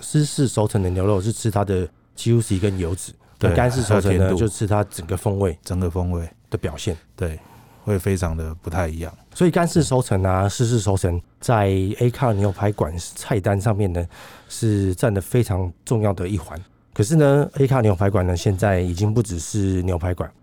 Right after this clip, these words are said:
Speaker 1: 也是呢，市场上几个算 fine dining 的代名词之一，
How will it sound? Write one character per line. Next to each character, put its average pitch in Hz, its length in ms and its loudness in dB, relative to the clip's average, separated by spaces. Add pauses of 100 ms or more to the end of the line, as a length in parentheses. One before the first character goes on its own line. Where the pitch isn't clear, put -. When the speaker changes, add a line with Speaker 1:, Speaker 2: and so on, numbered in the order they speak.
(220)
Speaker 1:
也 101 220 2
是 147 300 4
呢， 113 400 4
市 - 460 0
场 90 320 -2
上 98 340 2
几 90 160 -10
个 85 380 -4
算 104 240 0
fine 120 180 0
dining 107 320 2
的 87 260 -2
代 113 140 0
名 92 160 -2
词 80 140 -10
之 78 240 -10
一， 80 120 -8